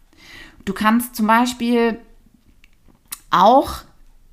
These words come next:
Veränderungen mit einzeichnen, also Pfeile. Wer kam denn im letzten Jahr vielleicht nah an dich ran?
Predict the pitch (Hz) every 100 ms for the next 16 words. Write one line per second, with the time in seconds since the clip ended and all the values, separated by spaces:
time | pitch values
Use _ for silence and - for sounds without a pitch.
0 | _ _ - - - 247 254 214 180 160
1 | - 175 175 - - 180 165 156 - 160
2 | - - - 190 196 190 190 - 196 214
3 | 226 147 - 190 208 208 214 226 247 208
4 | 185 - 190 185 185 - 185 180 165 170
5 | - 156 151 - 170 156 147 147 151 -
6 | 240 214